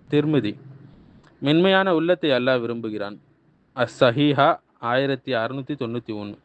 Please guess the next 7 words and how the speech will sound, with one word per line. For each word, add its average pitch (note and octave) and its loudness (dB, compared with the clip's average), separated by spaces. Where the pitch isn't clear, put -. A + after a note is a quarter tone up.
மக்காவினது, C#3+ 2
அதாவது C3+ -2
அல்லாஹ் D3+ 2
மக்காவை G3+ 2
விரும்புறான். A#2+ -4
சுனன் D3 -2
திர்மிதி. B2+ 0